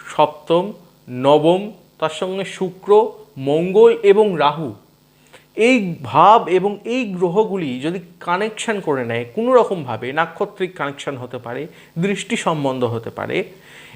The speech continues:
এই রকম সহাবস্থান হতে পারে, এই রকম বিভিন্ন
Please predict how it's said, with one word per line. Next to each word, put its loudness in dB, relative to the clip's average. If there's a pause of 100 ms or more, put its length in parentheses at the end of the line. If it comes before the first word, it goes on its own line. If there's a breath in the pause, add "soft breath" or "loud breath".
এই 6
রকম 2
সহাবস্থান 0
হতে -14
পারে, -8 (300 loud breath)
এই 4
রকম 0
বিভিন্ন 2